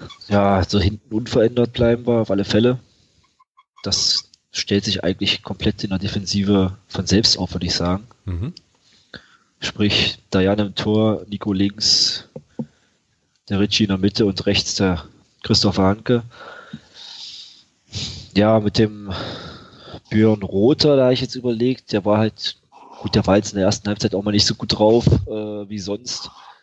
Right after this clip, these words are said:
Speaker 1: War nicht ganz so griffig, aber ansonsten denke ich, der wird wieder stehen. Der macht sonst einen super Job. Ähm, der, der wird gesetzt sein.
Speaker 2: Okay.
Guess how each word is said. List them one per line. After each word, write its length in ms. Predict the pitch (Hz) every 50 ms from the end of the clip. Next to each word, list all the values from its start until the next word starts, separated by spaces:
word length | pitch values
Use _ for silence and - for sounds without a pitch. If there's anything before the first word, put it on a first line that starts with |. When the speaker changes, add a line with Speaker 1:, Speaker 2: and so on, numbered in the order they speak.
| _ _ _ _ _ _ -
Speaker 1:
War 180 | 95 98 101
nicht 120 | 101 95 -
ganz 180 | 104 98 -
so 80 | - 120
griffig, 440 | - 113 117 113 - 120 - - -
aber 160 | 98 95 98
ansonsten 480 | 98 95 - 95 98 98 - - - -
denke 200 | 101 95 92 104
ich, 80 | 98 -
der 140 | - 92
wird 140 | 87 92 - -
wieder 140 | 87 92
stehen. 380 | 82 - - 82 82 87 87 -
Der 160 | - 87 85
macht 220 | 87 95 90 - -
sonst 240 | 101 92 - -
einen 60 | - -
super 240 | - 101 - 104
Job. 220 | 92 - 98 98 98 - - - - -
Ähm, 360 | 92 92 90 92 90 90 87 87 85 - - - - - - - - - - _ _ _ - -
der, 500 | 90 90 87 87 85 73 57 - - - _ _ _ _ _ _ _ _ - - - -
der 200 | 95 90 85 - -
wird 180 | - 95 - -
gesetzt 360 | 92 78 92 95 - - -
sein. 320 | - 117 117 113 117 - - - - -
Speaker 2:
Okay. 240 | 101 - - 107 165